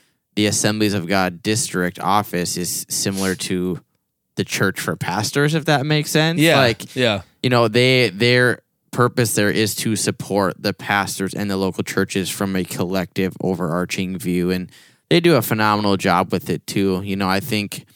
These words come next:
Speaker 1: again, that, that's, that's within our denomination. I do foresee situations in which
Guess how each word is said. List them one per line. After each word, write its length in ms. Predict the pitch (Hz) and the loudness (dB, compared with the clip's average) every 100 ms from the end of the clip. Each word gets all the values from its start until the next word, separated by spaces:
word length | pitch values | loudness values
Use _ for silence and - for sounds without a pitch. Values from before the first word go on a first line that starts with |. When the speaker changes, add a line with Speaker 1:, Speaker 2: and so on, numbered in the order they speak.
| _ _ - 113 | _ _ -8 -2
Speaker 1:
again, 200 | 120 113 | 0 2
that, 200 | 110 - | 0 2
that's, 300 | 127 - - | 0 0 0
that's 260 | 123 120 | 0 2
within 260 | 120 117 113 | 0 0 2
our 180 | 101 107 | 2 2
denomination. 760 | 107 104 101 95 104 98 92 | 2 2 0 0 0 0 -2
I 120 | 90 | -4
do 280 | 90 107 110 | 0 0 0
foresee 540 | 95 110 98 - 107 98 | 0 -2 -2 -2 -2 -2
situations 720 | 101 - 104 98 - 104 98 | -4 0 0 2 -2 -4 -2
in 160 | 101 | -2
which 340 | 98 101 - | 0 0 -2